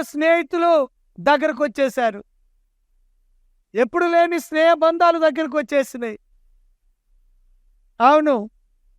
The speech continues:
బెల్లము దగ్గర ఈగలు ఏం చేస్తాయంటే మొత్తం వచ్చి వాలుతాయి. అవును, అలాగా ఆ యొక్క ధనం ఉన్నంతసేపు అనేకమైన చెడు దుర్వ్యాపారి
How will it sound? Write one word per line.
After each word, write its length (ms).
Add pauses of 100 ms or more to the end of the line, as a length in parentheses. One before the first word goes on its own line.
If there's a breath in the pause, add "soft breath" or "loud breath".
(220)
బెల్లము 400
దగ్గర 340 (840)
ఈగలు 420
ఏం 220
చేస్తాయంటే 540
మొత్తం 400
వచ్చి 240
వాలుతాయి. 520 (1700)
అవును, 320 (760)
అలాగా 460 (760)
ఆ 140
యొక్క 400
ధనం 400
ఉన్నంతసేపు 1000 (1200)
అనేకమైన 800 (140)
చెడు 260
దుర్వ్యాపారి 880